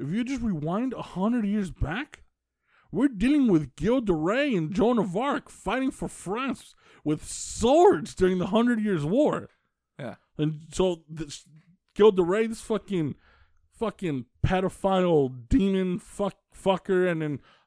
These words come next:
Speaker 1: Joan of Arc, they're fighting with swords on castles, and then you fast forward a hundred years later, and then, you know, the motherfuckers are doing drive-bys and shit. You're like, "God damn, in just a hundred years."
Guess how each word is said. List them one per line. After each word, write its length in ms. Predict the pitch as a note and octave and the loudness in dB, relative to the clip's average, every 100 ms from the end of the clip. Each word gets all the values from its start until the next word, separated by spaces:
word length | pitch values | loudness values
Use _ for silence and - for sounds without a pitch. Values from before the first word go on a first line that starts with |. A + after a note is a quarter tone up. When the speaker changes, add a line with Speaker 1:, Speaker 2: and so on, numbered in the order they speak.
| A#2+ | -4
Speaker 1:
Joan 260 | E3 G3+ | 2 4
of 140 | F#3+ D3 | 2 2
Arc, 360 | G3 G#3+ E3+ - _ _ C3+ | 2 4 2 -4 _ _ -4
they're 180 | F3 | -2
fighting 360 | G#3+ - A3+ G3 | -2 -2 -2 0
with 200 | D3+ - | -2 -4
swords 480 | - - G3+ G#3+ F#3+ | -8 -2 0 2 0
on 160 | E3 C3 | -4 -2
castles, 600 | - G3 A3+ - E3 D#3+ | -2 0 -4 -2 -2 0
and 100 | D3+ | -2
then 200 | E3 D3+ - - - | -2 -4 -12 -20 -8
you 100 | E3 | -6
fast 240 | - G#3+ | -4 -4
forward 220 | - G#3+ | 0 0
a 40 | F3 | 0
hundred 260 | E3+ G3 | -2 -2
years 240 | F#3 E3 C#3 | -2 -2 -2
later, 460 | E3 A3 F3 C#3+ D3 _ _ - | -2 0 2 0 -4 _ _ -10
and 160 | D3+ | -6
then, 160 | E3 E3 | -4 -2
you 100 | E3 | 0
know, 340 | E3+ E3 D#3 C#3+ | 0 0 -4 -10
the 80 | D#3+ | -4
motherfuckers 500 | F#3 F3 - G3 E3+ | -2 -2 -2 -4 -2
are 40 | |
doing 240 | D#3+ F#3 C3+ | 0 0 0
drive-bys 680 | A#2+ D#3 F#3+ G#3 F#3 D#3+ | -4 0 0 2 2 0
and 160 | C#3 B2+ | -2 -6
shit. 220 | - B2+ | -6 -6
You're 100 | A#2+ | -6
like, 200 | A#2+ - | -8 -8
"God 420 | - G#3+ G#3+ E3 | -6 -2 -2 -4
damn, 480 | D3 A3+ C4 F#3+ G#3+ - _ _ - | -4 -2 0 0 -4 -8 _ _ -10
in 80 | D3+ | -4
just 180 | F#3+ - | -4 -4
a 80 | F3+ | -8
hundred 500 | - F3+ A#3+ A#3+ G#3 | -2 0 0 0 -4
years." 600 | A3 C#4+ D#3+ G#2 - | -4 -4 -4 -8 -18